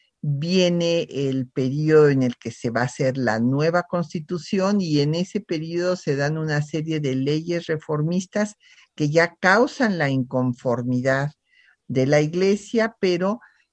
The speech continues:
eh, pues, eh, los movimientos van a ser sometidos, es fundamentalmente en Puebla, y, y, este, los va a someter el propio Comonfort,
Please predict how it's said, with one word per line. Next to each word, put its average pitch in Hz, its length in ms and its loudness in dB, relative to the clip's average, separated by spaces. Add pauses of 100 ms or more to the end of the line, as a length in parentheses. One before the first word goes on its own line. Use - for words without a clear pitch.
eh, 160 120 -2
pues, 151 360 2
eh, 143 160 4
los 143 220 2
movimientos 151 920 0
van 143 560 0 (120)
a 117 240 -6
ser 135 320 -2
sometidos, 185 920 0
es 220 100 -4
fundamentalmente 127 1040 0
en 120 140 2
Puebla, 147 560 2
y, 147 100 -4 (160)
y, 110 320 -10 (140)
este, - 300 -12
los 117 180 -4
va 120 400 -2 (420)
a 139 140 -2
someter 127 500 0
el 131 160 0
propio 127 480 0
Comonfort, 117 960 2